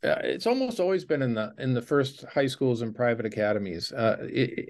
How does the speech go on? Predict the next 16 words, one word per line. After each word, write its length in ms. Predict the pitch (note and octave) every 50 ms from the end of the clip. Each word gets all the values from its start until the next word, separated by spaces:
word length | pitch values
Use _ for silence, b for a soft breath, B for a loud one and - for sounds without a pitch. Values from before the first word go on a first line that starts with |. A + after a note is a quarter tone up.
| - -
in 140 | D#3 C#3+
the 80 | C#3+ C#3+ C#3+
U 160 | C#3+ D3 D#3 D#3+
S, 640 | D#3+ D3 - - - - - F3+ F#3 - - - -
the, 580 | C3+ C3 B2 C3+ G#2 D#2 C#2+ E2 B1+ C2 C#2 B2+
the 260 | B2 B2 A#2 A#2+ C3 C3 - - - -
earliest 500 | C#3 C3+ D3 D3+ D#3 D3 C#3 B2+ C3 -
high 160 | - A#2+ B2+
schools 500 | A#2+ - - B2 A2+ A2 G#2 G#2 - - - F#3+ - - _ _ _ _ _ _ -
were 360 | B2+ A#2 A#2 A2 G2+ G2+ G2 -
started 400 | - - - C#3 C3+ C3 B2 A2+
around 520 | A2+ A#2 A2+ A2+ A2+ A2+ A2 G#2+ G#2+ G#2+ -
eighteen 400 | A#2 A#2 A#2 - - A#2 A2 G#2
twenties, 680 | G#2+ - A2 A2 G#2+ G#2 F#2 E2+ D#2 - - - - - -
or 220 | G2+ - - -
e-, 160 | - A#2 A#2